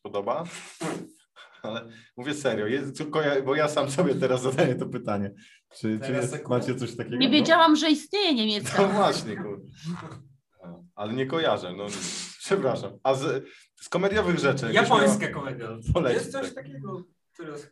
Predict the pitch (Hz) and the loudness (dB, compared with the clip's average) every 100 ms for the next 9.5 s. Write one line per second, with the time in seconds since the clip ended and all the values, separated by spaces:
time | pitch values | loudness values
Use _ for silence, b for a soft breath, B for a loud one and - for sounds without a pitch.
0 | _ _ _ _ 160 170 180 180 175 160 | _ _ _ _ -4 0 2 2 2 0
1 | 135 135 160 185 - 190 170 151 135 - | 0 -4 -2 -2 0 -2 -2 -2 -4 -8
2 | 113 127 120 113 113 117 117 113 190 - | -12 -8 -6 -6 -6 -4 -2 0 -2 -2
3 | 120 117 127 123 117 95 - - _ 113 | -6 -4 0 0 -2 -10 -12 -16 _ -12
4 | 113 113 196 202 240 285 - - 117 214 | -10 -8 -2 2 6 4 2 -8 -16 -16
5 | - 302 392 427 330 359 269 262 440 311 | 2 4 6 4 4 4 4 4 4 4
6 | 254 220 190 202 302 - 320 320 262 302 | 4 2 -2 2 2 2 -4 -6 -2 0
7 | 302 311 311 294 302 302 302 311 311 294 | 0 -2 0 2 2 2 2 2 2 4
8 | 294 285 285 302 - B B B - 294 | 4 4 2 0 -8 B B B -4 2
9 | 277 285 247 285 | 6 6 6 4